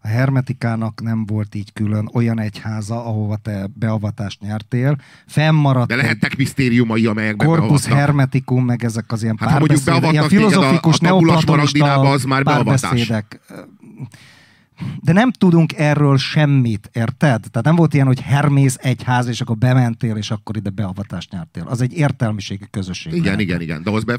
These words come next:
Speaker 2: az be tudott
Speaker 1: Egy
Speaker 2: avatni.
Speaker 1: új platonista értelmiségi közösség
Speaker 2: Na?
Speaker 1: tulajdonképpen.
Speaker 2: Na?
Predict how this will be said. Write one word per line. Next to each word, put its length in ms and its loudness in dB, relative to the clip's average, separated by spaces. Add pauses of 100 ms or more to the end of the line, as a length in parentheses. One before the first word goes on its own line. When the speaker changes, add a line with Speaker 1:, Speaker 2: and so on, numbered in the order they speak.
Speaker 2:
az 160 -2
be 120 -4
tudott 220 -2
Speaker 1:
Egy 80 4
Speaker 2:
avatni. 140 6
Speaker 1:
új 100 8
platonista 760 2
értelmiségi 840 -2
közösség 440 -6
Speaker 2:
Na? 80 -4
Speaker 1:
tulajdonképpen. 840 -4
Speaker 2:
Na? 140 -10